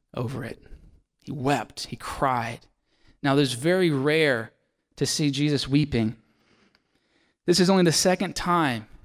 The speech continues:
in the Gospels that we see Jesus weeping. The other time we see Jesus weeping, he's weeping because his friend Lazarus died. That's a good reason to cry, right? Your very close friend dies. You see the destruction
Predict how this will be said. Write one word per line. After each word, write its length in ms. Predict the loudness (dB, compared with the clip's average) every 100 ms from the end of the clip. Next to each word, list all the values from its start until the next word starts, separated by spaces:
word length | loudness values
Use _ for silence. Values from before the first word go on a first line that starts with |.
| -2
in 180 | 0
the 80 | 0
Gospels 760 | 0 2 2 0 -2 -4 -6 -2
that 120 | -2
we 120 | -2
see 200 | -2 -4
Jesus 400 | -4 -2 -2 -2
weeping. 520 | 0 0 0 -4 -6 -12 -20 -20 _ _ 4
The 140 | 8
other 160 | 8 6
time 280 | 6 6
we 80 | 6
see 200 | 4 2
Jesus 340 | 2 4 4 4
weeping, 440 | 4 4 6 6
he's 200 | 6 4
weeping 320 | 4 4 4
because 240 | 2 0 -2
his 120 | -2
friend 280 | -2 0 0
Lazarus 480 | 0 0 -2 -4
died. 560 | -2 -2 0 0 -2 -10 -18 _ 0
That's 180 | 2 4
a 80 |
good 160 | 4 4
reason 380 | 6 4 4 2
to 60 |
cry, 540 | 0 0 2 4 2 0 _ _ _ _ 2
right? 360 | 6 8 6
Your 100 | 4
very 300 | 4 6 4
close 260 | 4 4 4
friend 380 | 2 0 2 4
dies. 440 | 4 6 4 4
You 60 | 0
see 300 | -2 -2 -2
the 120 | -2
destruction 680 | -4 -4 -2 -2 -2 -4 -4